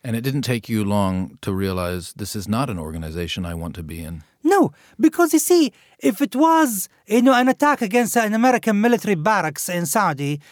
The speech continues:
Speaker 2: you know, I would have understood, and actually, basically, I would have cheered and supported at the time because that was my mentality.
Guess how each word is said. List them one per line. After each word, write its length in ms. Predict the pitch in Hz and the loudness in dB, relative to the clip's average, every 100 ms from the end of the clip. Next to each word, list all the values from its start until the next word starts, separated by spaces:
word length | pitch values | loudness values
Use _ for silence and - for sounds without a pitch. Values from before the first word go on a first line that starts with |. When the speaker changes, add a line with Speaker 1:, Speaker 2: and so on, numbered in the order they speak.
| _ | _
Speaker 2:
you 120 | 175 | 0
know, 100 | 202 | 2
I 80 | 208 | 2
would 160 | 285 254 | 2 4
have 180 | 277 | 2
understood, 540 | 285 277 285 - 349 240 | 2 2 2 2 0 2
and 80 | 220 | 0
actually, 320 | 240 262 226 | 0 -2 0
basically, 400 | 240 - - 226 | 0 -2 0 2
I 80 | 220 | 2
would 160 | 233 | 0
have 240 | 185 240 - | 0 -2 -4
cheered 400 | - 190 214 208 | -4 0 0 0
and 100 | 208 | -2
supported 420 | 202 269 254 170 | 2 2 2 0
at 40 | |
the 100 | 165 | -2
time 260 | 156 269 170 | 2 0 0
because 280 | 156 170 143 | -2 0 2
that 160 | 196 | 0
was 180 | 185 196 | 2 2
my 120 | 190 | 2
mentality. 580 | 214 220 277 277 147 123 | 0 2 2 2 -2 -8